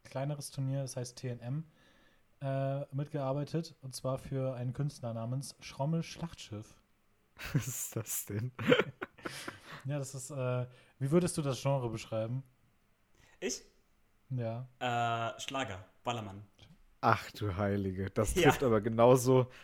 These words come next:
Speaker 2: das trifft meinen Musikgeschmack, wenn ich den dritten Sangria-Intus hab.
Speaker 3: <laughs>
Speaker 2: Den dritten
Speaker 3: Ja,
Speaker 2: Eimer.
Speaker 3: da, da, dafür, dafür ist die Musik auch ausgelegt. Exakt dafür,
Speaker 2: Sehr
Speaker 3: nichts
Speaker 2: gut.
Speaker 3: anderes.
Speaker 1: Ja, also wenn du nächstes Mal den dritten Eimer Sangria Intus hast, dann
Speaker 2: Ja.
Speaker 1: schick ich dir den Song mal.
Speaker 2: Perfekt, dann
Speaker 3: Wir,
Speaker 2: hören
Speaker 3: wir haben
Speaker 2: wir den mal
Speaker 3: einiges,
Speaker 2: an.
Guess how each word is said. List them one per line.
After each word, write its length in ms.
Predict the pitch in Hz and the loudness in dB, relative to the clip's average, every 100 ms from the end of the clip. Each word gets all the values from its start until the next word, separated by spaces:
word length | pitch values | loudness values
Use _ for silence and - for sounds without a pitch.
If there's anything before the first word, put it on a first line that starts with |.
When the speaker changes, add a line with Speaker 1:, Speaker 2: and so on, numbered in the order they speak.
| - | -6
Speaker 2:
das 140 | 120 | -4
trifft 300 | - 147 - | 4 2 4
meinen 320 | 127 135 151 151 | 6 8 8 4
Musikgeschmack, 560 | 139 156 156 - 131 127 | 2 2 0 2 4 4
wenn 100 | 131 | 4
ich 80 | |
den 180 | 139 123 | 4 4
dritten 240 | 127 147 117 | 4 4 4
Sangria-Intus 800 | 135 117 131 113 104 104 104 107 | 2 2 4 4 4 -2 -2 0
hab. 60 | |
Speaker 3:
<laughs> 240 | 104 - 117 | 2 4 4
Speaker 2:
Den 80 | |
dritten 100 | 120 196 | 8 10
Speaker 3:
Ja, 220 | 220 139 | 12 12
Speaker 2:
Eimer. 180 | 143 143 | 12 12
Speaker 3:
da, 120 | 117 | 12
da, 40 | 214 247 | 12 8
dafür, 240 | 233 220 - - | 6 2 0 2
dafür 280 | 220 226 | 2 4
ist 140 | 214 214 | 0 0
die 60 | |
Musik 280 | 180 175 165 | -4 -4 -6
auch 80 | 143 | -4
ausgelegt. 480 | 143 147 120 113 - | -4 -4 -8 -10 -8
Exakt 340 | - 202 - | -2 -2 0
dafür, 180 | 151 147 127 | 0 8 10
Speaker 2:
Sehr 80 | 131 | 10
Speaker 3:
nichts 140 | 120 | 8
Speaker 2:
gut. 80 | 113 | 2
Speaker 3:
anderes. 640 | 135 117 113 - - - - - - 143 | 0 -6 -10 -14 -16 -18 -20 -20 -6 0
Speaker 1:
Ja, 120 | 139 | 2
also 240 | 143 143 | 2 2
wenn 100 | 151 | 2
du 120 | 151 139 147 | 2 0 0
nächstes 320 | 156 156 143 | 0 0 -2
Mal 100 | 143 | -2
den 140 | 143 | -4
dritten 260 | 131 156 131 | -8 -10 -8
Eimer 240 | 139 147 | -6 -4
Sangria 420 | 139 139 131 143 | -4 -6 -4 -4
Intus 320 | 135 135 135 135 | -4 -6 -6 -4
hast, 160 | 127 | 0
dann 80 | 127 | 6
Speaker 2:
Ja. 120 | 123 120 | 8 8
Speaker 1:
schick 80 | 139 | 2
ich 40 | |
dir 100 | - | -4
den 140 | 117 117 | -6 -6
Song 280 | - 123 120 | -4 -4 0
mal. 80 | |
Speaker 2:
Perfekt, 480 | 123 117 117 120 - | 4 6 6 4 4
dann 200 | 110 101 - - | 0 -2 -8 -8
Speaker 3:
Wir, 200 | 127 151 | 2 4
Speaker 2:
hören 100 | 113 | 8
Speaker 3:
wir 160 | 127 165 | 10 12
haben 100 | 156 | 12
Speaker 2:
wir 60 | 165 | 10
den 120 | 123 | 8
mal 80 | 120 | 6
Speaker 3:
einiges, 200 | 117 | 4
Speaker 2:
an. 60 | 120 | 0